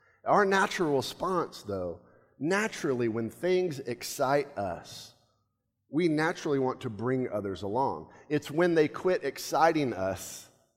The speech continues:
that we stop bringing people along. Did you hear what I said? It's when the things that we're doing stop exciting us or breathing life into this that we stop bringing other people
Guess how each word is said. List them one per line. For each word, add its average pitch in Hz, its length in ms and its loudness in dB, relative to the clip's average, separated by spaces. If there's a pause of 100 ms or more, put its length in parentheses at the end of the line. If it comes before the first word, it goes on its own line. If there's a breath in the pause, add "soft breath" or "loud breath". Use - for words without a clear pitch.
(480)
that 123 180 0
we 131 100 0
stop 131 480 2
bringing 117 380 -2
people 110 440 -2
along. 95 440 -2 (220)
Did - 80 -8
you 120 40 -2
hear 143 120 4
what 147 100 6
I 135 40 8
said? 156 360 4 (2250)
It's 147 220 2
when 151 280 4
the 139 100 4
things 165 360 2
that 185 120 2
we're 151 160 2
doing 160 560 2 (680)
stop 151 480 6
exciting 147 680 4
us 156 420 -4 (120)
or 110 120 0
breathing 135 540 2
life 135 320 4
into 151 240 0
this 170 400 -2 (400 soft breath)
that 123 180 2
we 139 100 0
stop - 960 0
bringing 139 420 2
other 123 500 0
people 113 500 -2